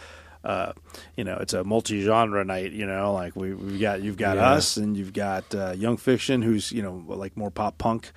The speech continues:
Speaker 2: Yeah.
Speaker 1: And then you've got, um, The Buck Stops Here, which is kind of like a little bit like a reggae
Speaker 2: Reggae
Speaker 1: rock,
Speaker 2: punk
Speaker 1: yeah,
Speaker 2: situation,
Speaker 1: reggae
Speaker 2: yeah,
Speaker 1: punk,
Speaker 2: yeah.
Speaker 1: yeah.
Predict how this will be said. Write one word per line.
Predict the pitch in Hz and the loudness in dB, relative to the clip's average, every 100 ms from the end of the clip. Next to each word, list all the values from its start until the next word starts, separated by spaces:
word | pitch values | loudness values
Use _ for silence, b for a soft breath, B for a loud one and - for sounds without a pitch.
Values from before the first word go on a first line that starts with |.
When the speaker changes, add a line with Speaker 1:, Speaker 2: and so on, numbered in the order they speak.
| B | B
Speaker 2:
Yeah. | 104 104 101 | -2 0 2
Speaker 1:
And | 110 | 0
then | 107 101 | 0 -2
you've | 101 92 | -2 -2
got, | 107 101 98 - | -2 0 -2 -4
um, | 104 98 92 | -4 -4 -6
The | 98 | -6
Buck | 101 101 | -4 -4
Stops | - 92 - | -2 -4 0
Here, | 117 117 98 | 2 2 2
which | 92 - | -4 -8
is | 98 | -8
kind | - 98 | -6 -6
of | 95 | -6
like | 92 | -8
a | 95 | -6
little | 101 | -6
bit | 98 95 90 101 - | -6 -8 -10 -12 -12
like | 92 | -10
a | |
reggae | 90 95 107 98 | -8 -2 0 2
Speaker 2:
Reggae | 95 | 2
Speaker 1:
rock, | 95 95 - | 4 2 0
Speaker 2:
punk | 98 95 - | -4 -4 -4
Speaker 1:
yeah, | 101 | -4
Speaker 2:
situation, | 98 98 92 107 | -2 -4 -2 0
Speaker 1:
reggae | 104 101 | 0 0
Speaker 2:
yeah, | |
Speaker 1:
punk, | 98 98 95 | 0 -2 -2
Speaker 2:
yeah. | 98 | -2
Speaker 1:
yeah. | 98 | -4